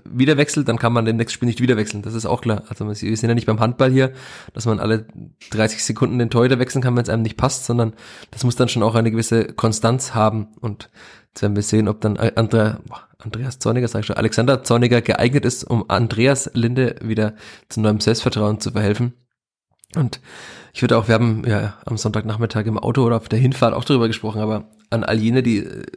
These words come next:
sagen, dass Andreas Linde so eine seltsame Verpflichtung gewesen wäre, dass man das überhaupt nicht versteht. Also erinnert euch einfach mal zurück, wie Andreas Linde am Anfang gehalten hat, wie er in der Bundesliga gehalten hat. Und dann kann man vielleicht auch, äh, ein bisschen mit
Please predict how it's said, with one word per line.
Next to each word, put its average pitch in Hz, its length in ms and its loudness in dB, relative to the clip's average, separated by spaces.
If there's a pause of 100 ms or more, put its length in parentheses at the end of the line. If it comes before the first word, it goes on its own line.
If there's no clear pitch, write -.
(140)
sagen, 110 340 -2
dass 113 140 -4
Andreas 113 240 0
Linde 123 180 2
so 117 80 0
eine 110 180 2
seltsame 113 380 0
Verpflichtung 131 400 -2
gewesen 113 280 2
wäre, 107 80 2
dass 113 100 -2
man 107 60 -2
das 107 80 -2
überhaupt 107 140 -4
nicht 117 120 -2
versteht. 117 380 0 (460)
Also 107 260 -2 (180)
erinnert 113 300 4
euch 113 100 2
einfach 110 120 0
mal 110 160 2
zurück, 110 320 -4
wie 107 180 -4
Andreas 104 280 -4
Linde 104 160 0
am 101 80 -2
Anfang 120 280 0
gehalten 110 300 -2
hat, 107 160 -4
wie 107 80 -2
er 107 40 0
in 107 60 0
der 107 80 0
Bundesliga 127 380 2
gehalten 107 360 0
hat. 107 160 -4 (500)
Und 110 180 0
dann 98 140 0
kann 101 140 0
man 104 120 2
vielleicht - 280 -2
auch, 104 320 -2
äh, 104 200 -6 (760)
ein - 180 -10
bisschen 123 380 4
mit - 340 -4